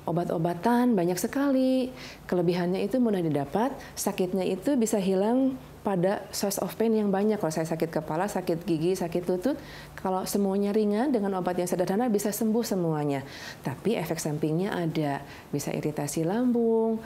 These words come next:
belum lagi kalau alergi obat dan lain-lain, kalau sudah lama side effect-nya tambah banyak. Slide berikutnya yuk. Nah, sehingga kalau side effect sudah banyak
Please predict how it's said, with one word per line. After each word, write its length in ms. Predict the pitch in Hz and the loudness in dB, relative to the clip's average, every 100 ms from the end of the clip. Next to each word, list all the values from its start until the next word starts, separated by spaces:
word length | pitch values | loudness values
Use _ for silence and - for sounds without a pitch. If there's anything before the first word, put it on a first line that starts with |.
| - - | -10 -12
belum 240 | - 156 156 | -4 0 0
lagi 160 | 165 | 0
kalau 160 | 208 175 | 0 0
alergi 280 | 165 165 170 | 0 0 0
obat 240 | 160 175 196 | 0 0 0
dan 160 | 175 | 0
lain-lain, 400 | 175 180 190 220 | 0 0 0 0
kalau 160 | 214 165 | 0 -2
sudah 360 | 165 175 165 175 | 0 0 0 0
lama 560 | 185 285 320 262 254 254 | 0 2 2 2 0 -4
side 200 | - 180 160 | -6 -2 -2
effect-nya 320 | 170 190 190 | -2 -2 -2
tambah 240 | 160 143 | 0 0
banyak. 480 | 151 170 185 175 135 - - - | 0 0 0 0 -2 -8 -14 -14
Slide 320 | - 180 180 | -6 -2 0
berikutnya 480 | 175 175 196 196 220 | 0 0 -2 0 2
yuk. 160 | 254 359 - - - - - - - - - - - - - | 2 0 -2 -14 -18 -20 -20 -18 -18 -18 -18 -18 -18 -12 -4
Nah, 240 | 147 139 | -2 -2
sehingga 480 | 139 156 143 190 302 - - - | 0 0 2 0 -2 -8 -14 -6
kalau 320 | 180 160 151 - | -2 -2 -2 -6
side 240 | - 170 | -4 -2
effect 240 | 165 160 156 | -2 -2 -2
sudah 320 | - 156 147 | 0 0 0
banyak 560 | 147 151 170 196 208 | 0 0 0 0 0